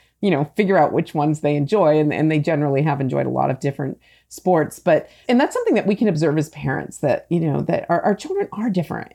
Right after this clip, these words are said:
And it's not, it, of course, you know,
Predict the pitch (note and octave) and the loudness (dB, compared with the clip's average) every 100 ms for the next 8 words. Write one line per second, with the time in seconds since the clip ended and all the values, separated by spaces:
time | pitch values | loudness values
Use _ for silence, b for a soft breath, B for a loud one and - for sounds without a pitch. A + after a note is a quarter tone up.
0 | _ G3+ F#3 F#3 F3 B B B - A3+ | _ -2 0 0 -2 B B B 0 0
1 | - A#3+ B3+ C#4 - - A#3 A3+ - - | 0 -2 0 -4 -8 0 0 0 -4 -4
2 | D4 C#4 C#4 - - G3+ E3+ D3 | 0 0 0 -8 -4 0 2 0